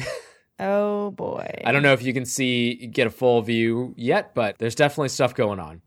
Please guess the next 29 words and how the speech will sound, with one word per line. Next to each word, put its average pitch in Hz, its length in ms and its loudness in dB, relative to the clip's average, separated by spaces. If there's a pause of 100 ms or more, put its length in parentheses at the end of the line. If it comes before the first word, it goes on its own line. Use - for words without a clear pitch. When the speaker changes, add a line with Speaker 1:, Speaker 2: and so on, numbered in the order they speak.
(180)
Speaker 2:
Mm. 190 720 -2 (260)
Speaker 1:
There 180 240 6
are 165 500 6 (580)
two 131 180 0
code 123 240 2
compliance 98 400 -6
officers 95 360 -6
posted 78 380 -12
at 73 120 -16
the - 80 -16
door. - 280 -14 (480)
Speaker 2:
Like, 202 300 2
to, 196 160 0 (100)
to 202 140 0
walk 180 560 0
into 180 260 -4
the 180 120 -2
hallway? 190 500 0 (320)
Speaker 1:
Yes. - 400 -12 (320)
Speaker 2:
Hey, 269 240 0
Grippy. 254 480 0 (520)
I 240 120 8
put - 280 2
Grippy 233 280 2
down. 143 440 0
Speaker 1:
Ding, 370 140 -2
ding, 339 200 -4
ding. 359 240 -4 (260)
Yes. - 420 0